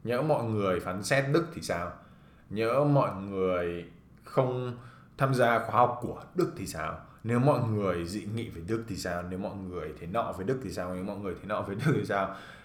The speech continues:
Và, và điều đấy là một điều hiển nhiên, đấy là một điều, kiểu, một cái lối suy nghĩ tự nhiên, ai đều cũng sẽ suy nghĩ như vậy.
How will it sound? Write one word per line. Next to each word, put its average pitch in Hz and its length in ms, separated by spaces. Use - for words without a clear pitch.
Và, 123 340
và 135 140
điều 156 160
đấy 185 80
là 214 80
một 202 120
điều 143 180
hiển 98 220
nhiên, 113 220
đấy 107 120
là 117 40
một 120 160
điều, 92 160
kiểu, 82 100
một 85 240
cái 92 100
lối 92 140
suy 110 120
nghĩ 107 120
tự 123 120
nhiên, 104 220
ai 104 280
đều 92 300
cũng 92 120
sẽ - 180
suy - 180
nghĩ 101 140
như 110 160
vậy. - 160